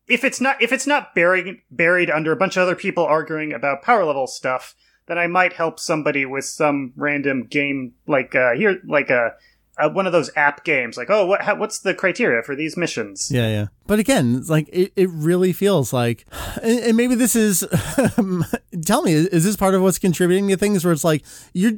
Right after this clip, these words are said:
Speaker 2: you're just always on? That's gotta be tough.
Speaker 1: Yeah, I mean, there is a certain burnout factor. I mean, there's the other thing is, like, well, sometimes it feels like I'm always on, but the other thing is that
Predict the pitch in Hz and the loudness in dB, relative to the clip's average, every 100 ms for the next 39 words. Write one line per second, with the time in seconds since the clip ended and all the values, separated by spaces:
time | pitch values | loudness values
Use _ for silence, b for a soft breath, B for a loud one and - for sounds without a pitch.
0 | - 190 185 214 - - 175 175 147 - | -2 0 2 0 -2 0 2 2 0 0
1 | 127 147 175 78 147 - B B B 156 | 0 2 2 -2 -8 -14 B B B 0
2 | 170 151 165 175 139 135 175 - - - | 2 2 0 2 0 0 -2 -4 -14 -20
3 | _ _ 185 190 202 226 240 254 269 285 | _ _ -6 -4 -4 -4 -4 0 2 2
4 | - 175 196 175 135 120 147 143 120 - | 0 -2 -2 -2 -2 -2 0 2 0 -2
5 | 139 127 127 131 127 - - 196 226 226 | 2 2 2 4 2 2 -2 0 0 -2
6 | 220 269 302 - 160 143 127 139 135 - | -2 0 2 0 -2 -2 -4 -4 -4 -6
7 | 175 170 156 - - - - - - - | -2 0 0 -4 -20 -20 -20 -20 -14 -8
8 | - 247 277 277 262 254 - 233 220 202 | -2 0 2 2 2 0 2 2 2 2
9 | 196 185 196 165 180 170 185 269 277 - | 4 4 4 4 2 2 2 2 2 0
10 | 175 143 165 - | -2 2 0 0